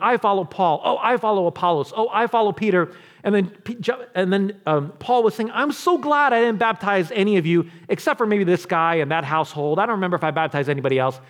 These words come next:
because people were probably would have said, "I was baptized by Paul." Now, can you imagine if you got baptized by Jesus? You'd be like, "Man, I never need to shower again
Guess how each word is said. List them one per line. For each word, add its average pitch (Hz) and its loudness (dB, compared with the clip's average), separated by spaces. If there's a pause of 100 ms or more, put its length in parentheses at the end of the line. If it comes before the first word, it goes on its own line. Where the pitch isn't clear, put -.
(140)
because 311 -4
people 320 0
were 247 2
probably 254 -2
would 233 -4
have 202 -4
said, 269 0 (160)
"I 175 -6
was 143 -8
baptized 110 -8 (340)
by 117 -4
Paul." 107 -6
Now, 117 -12
can 196 -6
you 247 -4
imagine 190 0 (400)
if 135 -8
you 202 2
got 180 0
baptized 170 -2
by 123 -2
Jesus? 185 -2 (560)
You'd 202 0
be 240 2
like, 135 -6
"Man, 180 -2
I 226 0
never 170 0
need 165 0
to 135 -2
shower 135 0
again 170 -2